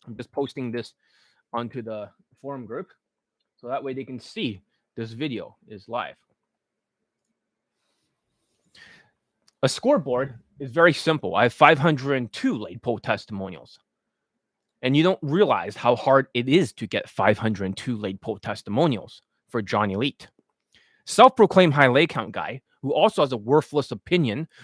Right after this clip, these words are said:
which means less than ten late testimonial. He's only got three for day game. So therefore, it doesn't matter about his Tinder testimonials or his padded testimonials when the students didn't get laid. It's still considered worthless opinion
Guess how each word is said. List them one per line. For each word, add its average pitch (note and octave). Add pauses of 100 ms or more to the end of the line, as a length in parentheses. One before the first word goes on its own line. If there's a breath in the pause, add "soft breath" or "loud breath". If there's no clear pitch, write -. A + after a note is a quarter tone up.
(160 loud breath)
which C#3+
means E3+
less D#3+
than C3+
ten D#3
late C3
testimonial. A#2+ (1000)
He's G2+
only G#2
got G2
three A#3+
for C3
day G#2+
game. F#2+ (920 soft breath)
So C3+
therefore, D3+ (460 soft breath)
it F3+
doesn't A#3+
matter G3+
about C3
his B2
Tinder D3
testimonials C3
or A2+
his A2 (160)
padded E3+
testimonials A#2 (560 soft breath)
when C#3
the C3
students F3+
didn't D#3+
get C#3
laid. D#3+ (420)
It's C3
still G3
considered D3+
worthless C#3
opinion A#2+